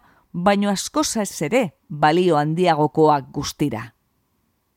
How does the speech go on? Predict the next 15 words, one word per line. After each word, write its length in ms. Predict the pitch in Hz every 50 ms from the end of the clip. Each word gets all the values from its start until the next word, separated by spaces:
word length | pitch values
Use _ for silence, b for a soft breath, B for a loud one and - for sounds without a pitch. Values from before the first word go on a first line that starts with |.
| _ _ _ _ _ _ _ _ _ _ _ _ _ _
Antzi 460 | 190 208 240 262 302 302 - - 349 294
haute 300 | 214 190 180 - 165 156
zuen 340 | 147 - 175 175 160 151 156
hori 200 | 156 160 160 156
guztia 600 | 147 156 151 - - - 165 160 156 147 143 143
Ken 380 | - _ - 180 175 190 202 196
Woodrock? 520 | 226 240 208 190 147 120 80 - _ - - _ _ _ _ _ _ _ _ _ _ _ _ _ _ _ _ _ _ _ _ _ -
Edo 200 | 202 190 190 180
akaso 480 | 175 - - 214 214 208 - - 185
espero 380 | 165 - - - 190 175 170 156
zuen, 480 | - - 190 180 180 165 151 143 139 - _ _ _ _ _ _ _ _ _ _ _ _ _ _ _ _ _ _
eta 220 | - - - 143
itxura 320 | 127 - - 160 160 156 147
guztien 440 | 139 143 135 - - 170 160 156
arabera 580 | 143 139 156 165 - 143 135 147 151 143 -